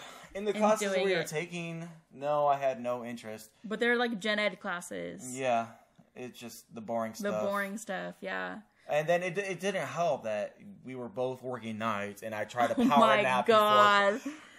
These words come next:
Speaker 2: That
Speaker 1: You know
Speaker 2: was
Speaker 1: how,
Speaker 2: so
Speaker 1: you know how
Speaker 2: bad.
Speaker 1: many times I fell asleep in class, especially in a history of art class?
Speaker 2: Oh my
Speaker 1: You know how
Speaker 2: God,
Speaker 1: many
Speaker 2: that
Speaker 1: times my teacher had to wake me up?
Speaker 2: That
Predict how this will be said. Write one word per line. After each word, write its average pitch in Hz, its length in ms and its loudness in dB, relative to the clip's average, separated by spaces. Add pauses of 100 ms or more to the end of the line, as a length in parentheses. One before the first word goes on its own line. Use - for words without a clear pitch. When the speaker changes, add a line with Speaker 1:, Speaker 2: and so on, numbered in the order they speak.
(140)
Speaker 2:
That 240 80 12
Speaker 1:
You 262 60 12
know 311 180 12
Speaker 2:
was 480 100 8
Speaker 1:
how, 208 60 0
Speaker 2:
so 277 400 12
Speaker 1:
you 311 60 6
know 262 60 -4
how - 0 -
Speaker 2:
bad. 214 640 12
Speaker 1:
many 190 120 6
times 170 200 4
I 139 40 0
fell 139 260 4
asleep 135 300 -8
in 120 140 -8
class, 110 380 -6
especially 160 480 -4
in 135 40 -2
a 117 160 -2
history 156 380 -8
of - 80 -8
art 139 220 -2
class? 165 400 0
Speaker 2:
Oh 214 160 0
my 214 100 -2
Speaker 1:
You 208 40 0
know 160 60 4
how 175 60 6
Speaker 2:
God, 180 40 2
Speaker 1:
many 175 100 0
Speaker 2:
that 160 40 2
Speaker 1:
times 165 200 4
my 160 120 4
teacher 175 320 -4
had 160 160 4
to 139 60 4
wake 131 300 -2
me 160 220 0
up? 160 340 4
Speaker 2:
That 233 380 0